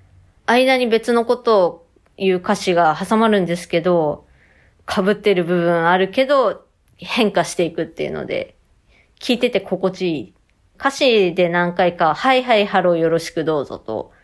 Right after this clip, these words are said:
「バイバイハローどこかでまたね」っていう歌詞があるんですけど、この曲聴いた後仕事中にこの部分だけずーっと脳内リピートされてました。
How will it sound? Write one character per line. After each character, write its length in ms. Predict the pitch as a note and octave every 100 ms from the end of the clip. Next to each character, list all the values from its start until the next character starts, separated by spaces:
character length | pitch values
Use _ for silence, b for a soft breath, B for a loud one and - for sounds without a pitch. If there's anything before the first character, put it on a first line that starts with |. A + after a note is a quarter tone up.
| b -
「バ 160 | G3+
イ 80 | G#3+
バ 160 | G#3+ G3
イ 80 | F#3
ハ 120 | E3+
ロ 200 | D3 C#3
ー 40 |
ど 140 | - G3
こ 120 | G3
か 120 | E3
で 80 | C#3+
ま 140 | D3
た 140 | C#3+ C#3
ね」 200 | C#2 -
っ 40 |
て 100 | -
い 80 | E3 D#3+
う 160 | - b b b b b b b _ _ _ _ _ _
歌 100 | A#3
詞 120 | -
が 100 | F#3+
あ 60 | F3
る 100 | F3+
ん 40 |
で 80 | E3+
す 100 | D#3+
け 120 | - F3
ど、 380 | F3+ D#3 F3+ - _ _
こ 140 | - C4
の 120 | C4+
曲 720 | C#4+ C4+ C#4 C4+ C4 C4 - - - _ _ _ -
聴 280 | - A#3+
い 40 | A3
た 180 | - A#3
後 200 | A#3 F#3+
仕 240 | - G#3+
事 260 | G#3+ G#3+ A3
中 220 | A3 G#3
に 280 | G3 F3+ -
こ 100 | A#3
の 140 | B3
部 140 | B3 C4
分 200 | A3+ F3+
だ 100 | E3+
け 320 | E3+ D#3 -
ず 80 | -
ー 20 | C#4 C4 B3 -
っ 40 |
と 280 | A#3 G3+ -
脳 180 | A3+ G#3+
内 320 | G3+ G#3 G3+
リ 180 | F3 G3+
ピ 140 | G#3+
ー 20 |
ト 100 | G3
さ 140 | D#3+ E3+
れ 100 | D#3+
て 100 | D#3+
ま 140 | E3+
し 80 | -
た。 240 | - -